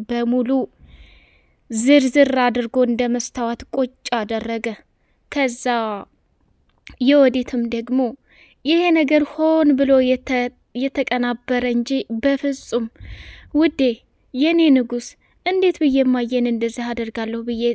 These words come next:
እ፣ ታስባለህ? እሳቸው እኮ ካንተ በላይ ስጦታዬ ናቸው። እሳቸው ባይወልዱህ ኑሮ ለኔ እኮ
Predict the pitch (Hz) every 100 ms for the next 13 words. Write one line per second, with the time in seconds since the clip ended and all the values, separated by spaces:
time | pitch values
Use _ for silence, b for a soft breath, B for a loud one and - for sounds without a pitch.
0 | - 247 247 - 277 - 254 226 214 220
1 | - B B B B B B B B -
2 | 349 403 370 339 330 - 320 277 262 269
3 | 240 233 233 254 247 240 247 226 220 220
4 | - 226 254 b b b b 320 320 330
5 | 320 320 285 269 - 233 247 285 311 311
6 | 277 269 277 277 277 269 - 269 285 294
7 | 285 277